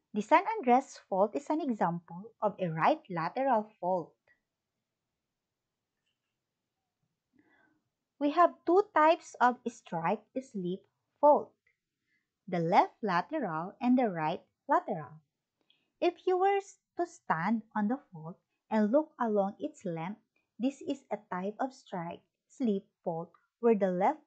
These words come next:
blocks moves toward you and the right block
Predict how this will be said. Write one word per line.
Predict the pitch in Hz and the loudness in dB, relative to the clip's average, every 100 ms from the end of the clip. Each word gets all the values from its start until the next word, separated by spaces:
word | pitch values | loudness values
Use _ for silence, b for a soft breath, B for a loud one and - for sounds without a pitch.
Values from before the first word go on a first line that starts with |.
| 196 | -8
blocks | 170 160 - - 196 | -6 -6 -10 -14 -8
moves | 185 185 175 - _ _ _ | -6 -6 -10 -16 _ _ _
toward | 294 320 247 185 156 | 2 4 4 2 -2
you | 156 165 - _ - | -10 -12 -16 _ -6
and | 202 196 | -2 -2
the | 175 | 0
right | 165 269 311 | 2 2 0
block | 185 170 160 | -6 -4 -6